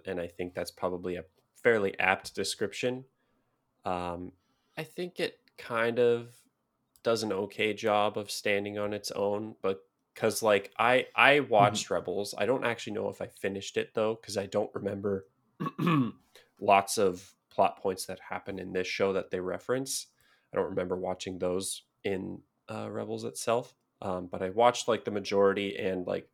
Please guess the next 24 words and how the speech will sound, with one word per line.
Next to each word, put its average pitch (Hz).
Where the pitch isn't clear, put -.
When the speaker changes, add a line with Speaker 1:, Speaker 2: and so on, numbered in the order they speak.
Speaker 1:
a -
lot 92
of, 92
like, -
the -
highlights 90
and, 98
uh, 104
whatnot, 110
or 95
the 92
big 92
moments 98
anyway. 110
Um, 87
Speaker 2:
Yeah. 107
Speaker 1:
so 107
I 110
was 117
kind 117
of 101
coming 104
into 98
this 90